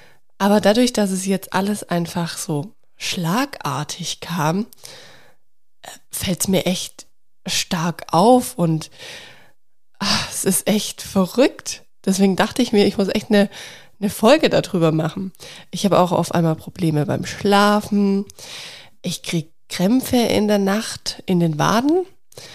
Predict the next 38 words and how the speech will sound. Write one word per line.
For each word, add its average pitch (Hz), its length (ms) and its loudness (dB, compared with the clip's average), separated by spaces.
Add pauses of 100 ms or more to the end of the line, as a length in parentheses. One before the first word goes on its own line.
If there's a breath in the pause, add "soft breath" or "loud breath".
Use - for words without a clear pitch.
(360 loud breath)
Das 202 140 2
ist 185 180 -2
auch 190 200 2
richtig 220 340 0
blöd. 240 280 4
Das - 160 -4
weiß 185 220 4
ich 190 140 0
aber - 160 -2
auch 190 80 2
noch 196 120 0
aus - 180 -2
der - 120 -6
ersten 262 260 0
Schwangerschaft. 226 640 0
Ich - 180 -8
versuche 190 300 -4
dann 196 160 -4
immer, 196 200 0
das 185 160 -4
Ganze 196 280 -2
ein 185 80 -2
bisschen 190 240 0
mit 185 220 -4 (100)
Magnesium 196 640 4
abzufedern, 202 760 0
dass 180 160 -4
ich 180 100 -4
einfach 185 340 -4
Magnesium 202 500 2
zusätzlich 196 640 -4
nehme. 190 300 0 (920 loud breath)
Ähm, 175 380 2
ich - 160 -2
nehme 185 200 4
ja 170 120 2
auch 170 140 -2
so 202 420 2